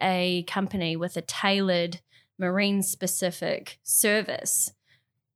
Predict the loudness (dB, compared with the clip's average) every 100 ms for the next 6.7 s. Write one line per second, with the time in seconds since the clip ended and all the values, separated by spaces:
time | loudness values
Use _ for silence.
0 | -2 4 4 4 0 2 0 0 -2 -2
1 | -2 -4 0 4 4 4 2 0 0 -2
2 | -4 -4 -6 -4 -6 -6 -2 0 0 -4
3 | -4 -4 -2 -4 -4 -2 -2 -2 -4 -4
4 | -8 -12 -6 -4 0 0 -2 -2 2 2
5 | 2 0 -2 0 2 2 0 -2 0 -2
6 | -6 _ _ 0 0 0 -2